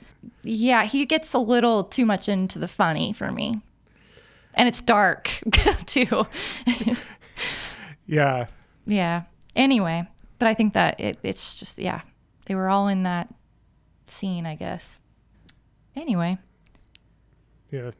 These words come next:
Speaker 2: very specific little niche
Speaker 1: Mm-hmm.
Speaker 2: in the music industry. Well, Taylor, what happens to the Roaches after this album? This is just their debut.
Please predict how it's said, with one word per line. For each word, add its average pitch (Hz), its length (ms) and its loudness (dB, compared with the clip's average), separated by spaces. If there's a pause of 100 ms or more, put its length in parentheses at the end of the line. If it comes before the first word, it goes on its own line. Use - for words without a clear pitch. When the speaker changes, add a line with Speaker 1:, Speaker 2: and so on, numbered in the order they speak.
(300)
Speaker 2:
very 151 200 0
specific - 680 -4 (480)
little 135 340 -2 (280)
niche 135 480 -2 (380)
Speaker 1:
Mm-hmm. 208 360 0
Speaker 2:
in 127 80 0
the 123 80 -2
music 131 320 -2
industry. 117 500 -10 (800)
Well, 165 120 0
Taylor, 185 280 4
what 175 400 -2 (260)
happens 185 400 -2
to 156 100 -8
the 143 80 0
Roaches 151 500 -2
after 135 560 0 (460)
this 135 200 0
album? 127 360 -2
This 143 180 -4
is 175 80 -2
just - 240 -8
their 127 100 -4
debut. 123 520 -4